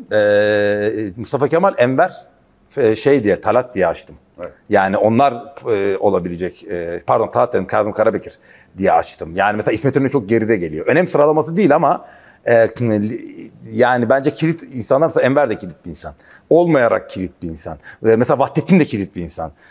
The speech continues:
Speaker 1: Şöyle o kadar hata yapıyor ki hatalarıyla kilit bir insan. Ee,
Speaker 2: Enver
Speaker 1: ben
Speaker 2: niye kilit peki?
Speaker 1: E, çünkü olaylar başka türlü gelişebilirdi. Enver başa geçebilirdi yani. Ee, ve onun mirası üzerinden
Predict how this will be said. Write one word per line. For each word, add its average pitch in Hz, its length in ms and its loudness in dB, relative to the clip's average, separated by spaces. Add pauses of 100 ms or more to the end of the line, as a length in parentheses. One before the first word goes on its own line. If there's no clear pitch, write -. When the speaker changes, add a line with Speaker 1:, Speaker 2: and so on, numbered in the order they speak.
Speaker 1:
Şöyle 147 300 2
o 123 100 4
kadar 170 220 2
hata 175 220 2
yapıyor 180 260 4
ki 160 60 2
hatalarıyla 156 440 2
kilit 98 340 -8
bir 90 60 -6
insan. 85 320 -10 (460)
Ee, 98 760 4
Speaker 2:
Enver 143 160 4
Speaker 1:
ben 196 100 2
Speaker 2:
niye 110 200 -2
kilit 87 240 -18
peki? - 500 -2
Speaker 1:
E, 110 300 2
çünkü 160 420 0 (1200)
olaylar 180 360 4
başka 190 200 0
türlü 156 200 4
gelişebilirdi. 120 800 2 (480)
Enver 101 600 -2 (280)
başa 113 200 0
geçebilirdi 101 520 0
yani. 80 300 -4 (500)
Ee, 92 60 -6 (720)
ve 170 160 6
onun 160 320 4
mirası 120 600 4
üzerinden 101 640 0